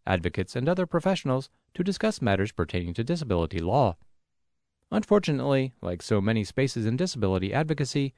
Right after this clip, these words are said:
this symposium has excluded voices of color and L G B T Q voices in favor of predominantly white,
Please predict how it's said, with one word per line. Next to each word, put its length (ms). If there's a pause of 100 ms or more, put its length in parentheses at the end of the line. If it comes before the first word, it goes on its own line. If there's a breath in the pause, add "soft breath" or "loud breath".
(300)
this 140
symposium 640
has 160
excluded 500
voices 380
of 120
color 300
and 180
L 140
G 220
B 240
T 200
Q 220
voices 480 (320)
in 80
favor 380
of 180
predominantly 680
white, 360